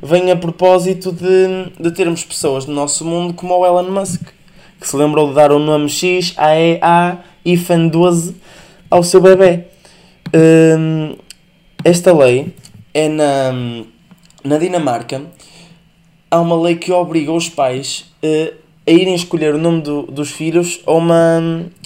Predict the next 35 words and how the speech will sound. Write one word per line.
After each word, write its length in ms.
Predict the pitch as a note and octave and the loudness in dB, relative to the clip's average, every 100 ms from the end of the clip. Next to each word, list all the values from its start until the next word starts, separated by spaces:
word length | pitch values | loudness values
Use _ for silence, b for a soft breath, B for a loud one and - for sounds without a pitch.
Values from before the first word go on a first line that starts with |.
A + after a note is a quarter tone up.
| - - | -12 -2
a 60 | |
uma 160 | D#3 D#3+ | 0 2
base 300 | D#3+ E3+ C#3+ | 4 4 2
de 80 | C3 | 2
dados 320 | D#3+ D3 D3 | 2 2 -6
de 60 | - | -8
cerca 340 | E3+ D#3+ E3 | -6 -4 -4
de 100 | D3 | -6
sete 360 | C#3 E3+ D#3+ D#3 | -6 -6 -6 -6
mil 120 | D#3 | -6
nomes. 440 | E3 C#3 B2+ - - | -4 -6 -10 -16 -4
E 80 | E3+ | 0
não 240 | F#3+ F#3 | 0 0
podem 340 | F3 F3+ F3 F3 | 2 2 2 -2
sair 280 | F3 E3 | -2 0
daí. 380 | D#3+ E3 D3 - b b b b b b b _ - _ _ _ - | 0 0 -2 -10 b b b b b b b _ -20 _ _ _ -10
Mas 160 | B2 | -6
faz 180 | A#2+ C#3 | -2 -2
sentido. 520 | D3+ D#3+ E3+ D3+ C3+ | -2 -4 -4 -4 -4
Se, 180 | A2 - | -6 -8
eh, 580 | A#2 A2+ A2+ A2 A2+ - | -4 -2 -2 -2 -4 -6
ora, 240 | - A#2+ A#2+ | -4 -2 -2
assim 340 | - - C#3+ | -4 -4 -2
não 240 | D3 D3 D3 | -2 -2 -4
te-, 140 | C#3+ | -8
não 200 | C#3+ D3 | -4 -4
teríamos 400 | D3 D3 D3+ D3 | -2 -4 -4 -6
pessoas 460 | - - D#3 D3+ C#3+ | -10 -6 -2 -4 -6
como, 600 | - D#3 D#3 D#3 D#3 D#3 B F3 D#3+ D3 C3+ B2+ | -8 -8 -4 -4 -4 -6 B -10 -20 -20 -14 0
eh, 680 | C3 C3+ C3 C3 C3 A#2+ A#2+ _ | 4 6 6 2 -2 -6 -10 _
Germagest 840 | - A#2 C#3+ C#3+ C#3 B2+ D3 C#3+ - | -8 0 2 2 0 0 -2 -2 -4
e 60 | D3 | -4
Jackson, 520 | E3 E3+ E3+ - B2+ - | 0 -2 -4 -10 -12 -8
por 180 | B2 A2+ | -4 -4
exemplo. 380 | B2 B2 A2+ | -4 -6 -8